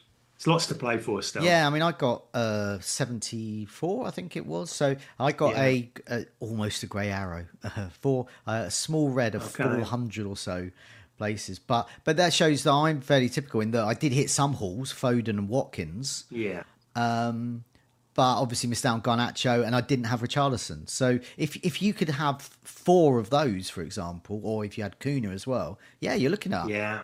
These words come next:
Speaker 2: well over a hundred points during the week.
Speaker 1: Yeah, and, and the captaincy was quite split again this week,
Speaker 2: Yeah.
Speaker 1: wasn't it? And for those who went with Watkins at Sheffield
Speaker 2: Yeah.
Speaker 1: United, you obviously got that
Speaker 2: Yeah.
Speaker 1: mega haul, and,
Speaker 2: Yeah.
Speaker 1: um, but yeah, there's pl-, plenty of time left to,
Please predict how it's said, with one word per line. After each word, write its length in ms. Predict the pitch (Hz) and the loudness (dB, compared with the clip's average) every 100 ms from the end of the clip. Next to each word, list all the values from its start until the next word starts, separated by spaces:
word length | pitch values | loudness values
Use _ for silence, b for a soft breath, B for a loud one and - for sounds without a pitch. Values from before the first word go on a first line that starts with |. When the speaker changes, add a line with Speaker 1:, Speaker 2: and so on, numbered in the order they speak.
| - | -6
Speaker 2:
well 200 | 190 226 | -2 2
over 240 | 117 98 | 2 0
a 20 | |
hundred 340 | 92 107 90 90 | -2 -4 -6 -6
points 440 | 151 131 - - | -2 -2 -4 -10
during 180 | - 95 | -8 -6
the 80 | 90 | -6
week. 360 | 117 87 - _ - | -6 -6 -10 _ -6
Speaker 1:
Yeah, 160 | 123 | -2
and, 180 | 120 117 | 0 -2
and 280 | - - 123 | -6 -8 -8
the 40 | - | 0
captaincy 500 | 143 - 127 - 110 | 0 0 -2 0 0
was 120 | 110 | 0
quite 260 | 127 104 | -2 0
split 280 | - - 95 | 0 2 2
again 280 | 107 101 101 | 2 -2 -2
this 180 | 104 - | -2 0
week, 160 | 110 | -2
Speaker 2:
Yeah. 60 | 117 | 0
Speaker 1:
wasn't 240 | 120 120 | 0 2
it? 40 | 110 | 0
And 120 | 104 | -2
for 60 | 110 | 2
those 260 | 127 123 | 6 6
who 100 | 120 | 6
went 180 | 117 117 | 4 2
with 120 | 107 | 0
Watkins 560 | 113 113 - 110 107 101 | 0 0 0 -2 -2 -4
at 60 | 95 | -2
Sheffield 420 | 117 - 107 107 | -2 0 -2 0
Speaker 2:
Yeah. 120 | 110 | 0
Speaker 1:
United, 280 | 104 101 101 | 0 0 0
you 80 | 113 | 0
obviously 300 | 101 - 110 | 0 -2 -2
got 160 | 101 | -2
that 120 | 101 95 | -2 -2
Speaker 2:
Yeah. 40 | |
Speaker 1:
mega 260 | 113 110 98 | -2 -2 -2
haul, 340 | 104 98 101 | -2 -2 -2
and, 280 | 98 101 101 | -2 -2 -2
Speaker 2:
Yeah. 160 | 107 104 | -2 0
Speaker 1:
um, 360 | 107 104 104 - _ _ _ b b - | 0 -2 -4 -10 _ _ _ b b 0
but 100 | 160 | 4
yeah, 80 | |
there's 140 | 156 - | 4 2
pl-, 180 | - 139 | 0 0
plenty 220 | - 135 117 | 2 2 2
of 80 | |
time 240 | 113 117 110 | 2 2 2
left 220 | 107 - | 0 -4
to, 260 | 120 101 | -6 -6